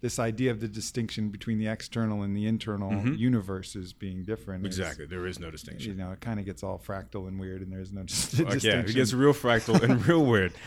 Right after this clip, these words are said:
Speaker 2: And so, you know, the, uh, the important thing is, is that when people get into that zone, they get a little bit of that vision. They start seeing some of that shit. They i-, think that, "Oh, I know a secret now." And that's one of the, you know, one of the many banana peels on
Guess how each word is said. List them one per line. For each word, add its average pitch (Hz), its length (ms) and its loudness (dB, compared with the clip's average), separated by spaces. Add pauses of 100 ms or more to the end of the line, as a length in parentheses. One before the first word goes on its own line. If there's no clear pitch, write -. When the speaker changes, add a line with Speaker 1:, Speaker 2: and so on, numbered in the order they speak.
(340)
Speaker 2:
And 123 160 6
so, 123 500 6
you 120 140 2
know, 104 180 6
the, 110 260 0 (640)
uh, 110 160 -2 (300)
the 139 120 2
important 131 380 8
thing 107 200 2
is, 101 260 0
is 95 120 -2
that 95 300 0
when 113 140 0
people 98 240 0
get 104 180 4
into 107 220 0
that 92 160 -2
zone, 95 220 0
they 92 100 0
get 98 100 2
a 113 40 4
little 104 140 4
bit 92 120 -2
of 87 60 -6
that 85 180 -2
vision. 87 440 -4
They 90 80 -6
start 101 240 -2
seeing 95 240 -4
some 90 180 -8
of 85 60 -4
that 82 60 -10
shit. 90 280 -8 (580)
They 107 100 2
i-, 127 340 2
think 113 260 2
that, 110 140 0
"Oh, 107 120 2
I 104 140 6
know 110 280 6
a 92 60 0
secret 87 380 -4
now." 80 500 -10
And 113 140 4
that's 139 380 -2
one 113 120 2
of 113 100 2
the, 110 140 6
you 98 80 -4
know, 95 120 2
one 104 240 4
of 110 100 0
the 123 80 2
many 120 460 4
banana 107 480 4
peels 90 640 -4
on 92 340 0